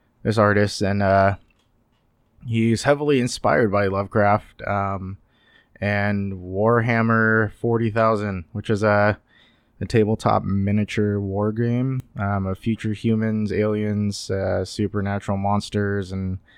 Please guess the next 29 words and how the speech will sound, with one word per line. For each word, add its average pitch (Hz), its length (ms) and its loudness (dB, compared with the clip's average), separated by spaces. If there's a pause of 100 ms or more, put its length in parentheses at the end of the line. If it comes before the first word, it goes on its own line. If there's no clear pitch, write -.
(400)
you 101 60 0
know, 98 120 4
all 104 180 4
that 101 160 4
kind 101 160 2
of, 95 160 0
uh, 92 300 0 (240)
futuristic 98 640 -10
type - 260 -6
of - 60 -14
shit. 95 340 -2 (160)
Um, 92 480 -4 (1400)
you - 60 -6
know, 104 80 2
it 113 60 0
seems 185 200 2
pretty 156 220 4
cool. 135 360 2
Um, 110 400 2 (1800)
and 110 100 0
I'd 107 140 0
get 113 140 4
into 117 340 4
it 120 100 4
if 117 100 2
I 110 100 4
had 107 120 2
more 107 180 0
time 107 520 0